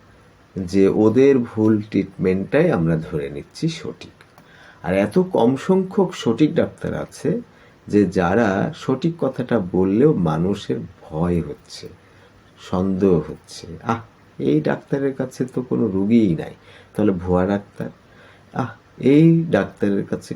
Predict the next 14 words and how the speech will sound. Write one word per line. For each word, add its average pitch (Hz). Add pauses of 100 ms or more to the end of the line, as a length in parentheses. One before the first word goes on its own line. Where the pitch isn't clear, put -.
কত 170
রুগী 101
আছে, -
মানে 90
সেরা 85
ডাক্তার।" 92 (580)
এরকম 170
ভুল 185
আমরা 107 (100)
তথ্য - (300)
নির্বাচন -
করি। 58
যেমন 85
মেয়েরা 95